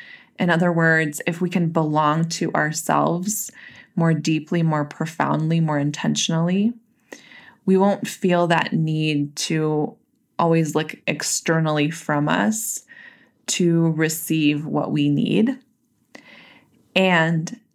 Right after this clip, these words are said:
at the same time, how much that inquiry within us, how much that deepening within us can actually help us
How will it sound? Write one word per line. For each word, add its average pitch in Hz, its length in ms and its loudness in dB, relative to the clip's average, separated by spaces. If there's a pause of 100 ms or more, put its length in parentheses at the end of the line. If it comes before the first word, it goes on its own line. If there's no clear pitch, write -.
(140)
at 170 160 -2
the 170 100 0
same 165 380 2
time, 165 420 0
how 165 280 -2
much 160 340 -2
that 165 460 0
inquiry 165 580 0
within 156 400 0
us, - 560 -4 (520)
how - 120 -4
much 170 240 0
that - 240 -2
deepening 170 460 -2
within 156 340 -2
us 160 240 -2
can 170 160 -4
actually 165 360 -2
help 165 360 -2
us 165 420 0